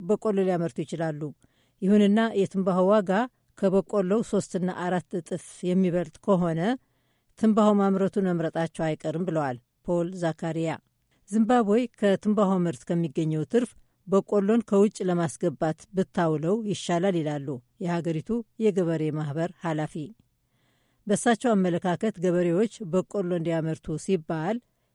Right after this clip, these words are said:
ለአንድ ቶን በቆሎ ሦስት መቶ ዘጠና ዶላር ከመክፈል ይልቅ እህሉን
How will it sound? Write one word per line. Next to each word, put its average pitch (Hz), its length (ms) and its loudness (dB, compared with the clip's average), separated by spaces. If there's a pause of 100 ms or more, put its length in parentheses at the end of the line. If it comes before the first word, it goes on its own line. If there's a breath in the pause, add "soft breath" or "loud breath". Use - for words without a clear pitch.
(120)
ለአንድ 190 440 0
ቶን 180 260 -2
በቆሎ 165 460 -4 (140)
ሦስት 180 380 -4
መቶ 170 340 -2
ዘጠና 175 340 -4 (100)
ዶላር 165 400 -2
ከመክፈል 165 460 -4
ይልቅ 202 260 0 (640)
እህሉን 233 440 4